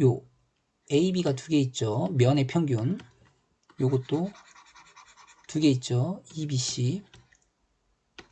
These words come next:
그 다음에 여기 이씨에이. 요걸 여섯 개로 나눠준 게 우리가 원하는 거죠. 면의 평균이죠. 모든 면을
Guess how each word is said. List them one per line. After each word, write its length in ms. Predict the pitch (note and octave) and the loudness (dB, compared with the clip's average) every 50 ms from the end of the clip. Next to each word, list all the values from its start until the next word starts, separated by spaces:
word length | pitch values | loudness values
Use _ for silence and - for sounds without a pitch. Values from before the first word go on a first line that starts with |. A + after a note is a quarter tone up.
| - - - _ _ _ _ _ _ _ _ _ _ _ _ _ _ _ _ _ _ _ _ _ _ - - - _ _ _ _ - - _ _ _ _ _ _ _ | -20 -20 -20 _ _ _ _ _ _ _ _ _ _ _ _ _ _ _ _ _ _ _ _ _ _ -20 -20 -20 _ _ _ _ -20 -20 _ _ _ _ _ _ _
그 80 | _ - | _ -8
다음에 200 | - D#3+ C#3 C3 D3 | -4 -2 -2 0 0
여기 340 | C#3+ D3 D3 - B2+ - _ _ _ _ _ _ _ _ _ _ _ _ _ _ _ _ _ - | 0 -2 -2 -6 -12 -12 _ _ _ _ _ _ _ _ _ _ _ _ _ _ _ _ _ -4
이씨에이. 580 | C#3+ D#3 D3+ - - - F#3 E3 B2+ A2+ - - - _ _ _ _ _ _ - - _ _ _ - - - _ _ _ _ _ _ - - - _ _ - | -4 -2 -2 -4 -4 0 0 2 0 0 -2 -8 -20 _ _ _ _ _ _ -20 -20 _ _ _ -20 -20 -20 _ _ _ _ _ _ -20 -20 -20 _ _ -4
요걸 260 | D#3 C#3 D3+ D3 C#3 A#2 | -2 0 2 2 2 2
여섯 380 | G#2+ A#2 B2 - D#3 - - | 2 2 2 0 -2 -6 -4
개로 280 | - D3+ D3+ D3+ D3+ D#3 | -4 -4 -2 -2 -2 0
나눠준 520 | C#3 A#2+ A2 A#2+ C3 C3 B2+ - B2 A#2+ | 0 0 2 2 2 2 2 0 0 0
게 280 | B2 C3+ D3+ D#3+ E3 E3+ | 2 2 0 0 0 0
우리가 320 | D#3 B2+ B2+ C#3 C3+ C3 | 0 0 0 2 2 2
원하는 340 | A2 A2 B2+ D3+ D3+ C#3+ B2+ | 2 2 2 2 2 2 2
거죠. 460 | A2 G#2 - - A#2 D3 F#3+ A#3+ - _ _ _ _ - | 0 -2 -2 -2 -2 -2 -2 -4 -6 _ _ _ _ 2
면의 300 | A#2+ A#2 A#2+ B2 A#2+ B2 | 2 4 4 4 2 2
평균이죠. 760 | - - F#3 F#3+ F3 D#3 C3 A#2 G#2+ - B2 D3+ F#3+ - - _ _ _ _ - | 0 -2 -2 0 0 0 0 0 0 -2 -4 -4 -4 -6 -10 _ _ _ _ 0
모든 360 | A#2+ A#2+ C3+ C3+ D3 D3 C#3+ | 4 4 4 6 4 2 4
면을 640 | C3 B2 A#2 A#2 B2+ D3 D#3+ E3+ F3 F3+ F3+ F3 | 4 4 4 2 2 2 2 0 0 -2 -4 -6